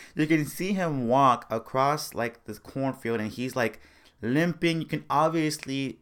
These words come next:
see that the glove or the gauntlet is still damaged from the Battle of Wakanda or after the, the snap, and, um, you can s-, obviously see that he's still damaged, he's still injured from this fight.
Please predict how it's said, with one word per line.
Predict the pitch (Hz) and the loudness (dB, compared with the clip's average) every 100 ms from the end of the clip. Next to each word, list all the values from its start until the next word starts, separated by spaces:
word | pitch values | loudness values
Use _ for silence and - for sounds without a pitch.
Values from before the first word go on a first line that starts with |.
| - | -18
see | - 143 139 127 | -10 -4 -2 -2
that | 123 113 113 - | 0 -2 -4 -2
the | 117 107 | -2 -2
glove | 117 120 123 117 | -2 0 0 0
or | 113 | -2
the | 104 | 2
gauntlet | 110 117 120 107 101 | 4 4 2 -2 -2
is | 101 101 | -4 -4
still | - 143 156 | -4 -2 -2
damaged | - 123 127 120 110 | 2 4 4 2 -4
from | - 113 | -4 -4
the | |
Battle | 101 110 113 113 | 0 2 2 0
of | 107 | 0
Wakanda | 104 - 110 117 110 | -4 -2 -2 0 0
or | 104 | 2
after | 104 110 - 117 | 2 0 -4 -4
the, | 92 95 92 - - - - _ _ _ _ _ - _ | -2 -2 -4 -10 -18 -18 -20 _ _ _ _ _ -16 _
the | 101 110 | 0 0
snap, | - 104 110 110 104 - | 0 0 2 2 0 -6
and, | 101 98 101 104 | -4 -2 0 0
um, | 98 95 92 - _ _ _ _ _ | 0 -2 -6 -14 _ _ _ _ _
you | - | -8
can | 131 151 | -2 -2
s-, | 147 - - | -4 -8 -10
obviously | 120 143 147 143 127 | 0 2 2 -2 -4
see | 120 131 | -4 -2
that | 123 110 | 0 -2
he's | 123 117 | -4 -8
still | - 120 120 120 - 90 | -2 -2 0 -4 -8 -6
damaged, | 101 139 151 110 104 | 0 2 2 -2 -4
he's | 113 | -8
still | - 120 - | -4 -6 -2
injured | 127 156 123 110 | -4 -2 -2 -4
from | - 107 107 | -4 -6 -2
this | 101 - | -4 -4
fight. | - 127 131 104 | -6 0 0 0